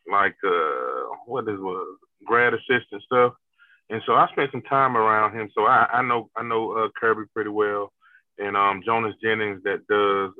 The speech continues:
the player, um, engagement, uh, stuff up there and, and making sure those guys are straight. I played with Jonas too for a few years. So I, I know, I'm, I know I, I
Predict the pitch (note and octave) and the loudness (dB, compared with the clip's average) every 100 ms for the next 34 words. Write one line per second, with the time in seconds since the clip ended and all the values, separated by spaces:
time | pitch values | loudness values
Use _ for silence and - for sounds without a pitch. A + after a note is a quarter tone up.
0 | - F#2 F2+ - A2+ G#2 G2 G2 F2 F#2+ | -10 -8 -8 -4 2 4 4 0 -2 -8
1 | F#2+ E2+ F2+ _ _ _ _ _ _ G2+ | -10 -12 -16 _ _ _ _ _ _ -6
2 | F2 G#2 A2 A2 G2+ G2 F#2+ E2 _ _ | 0 2 4 2 -4 -6 -6 -8 _ _
3 | - G2 F#2+ F#2 - G#2 G2 G#2 F2+ G2 | -10 -4 -4 -4 0 0 2 2 2 2
4 | G2 F#2+ F#2 F#2 F#2 G2+ G2+ G2 - G2 | 2 2 -2 -6 -6 -6 -6 -8 -4 0
5 | G2 F#2+ G2+ G2 F#2 F2 - G#2+ G2 - | 0 0 0 0 -2 -8 -4 -2 -2 -6
6 | _ - - G2+ - A2 F#2+ F#2 F2 G#2 | _ -20 -2 -2 2 2 2 -2 -6 0
7 | G#2 G2+ F2 - A2+ G#2 - F#2+ F2+ G2+ | 0 0 -4 -6 -6 -6 -2 -2 -2 -4
8 | G2 F#2+ F#2 F2 _ - - _ - A2 | -4 -2 -2 -4 _ -20 -20 _ 0 2
9 | A2 A2 G#2 G#2+ - A2 F#2+ G#2+ B2 A2 | 4 2 2 0 0 0 0 0 2 2
10 | A#2 A#2 | 2 0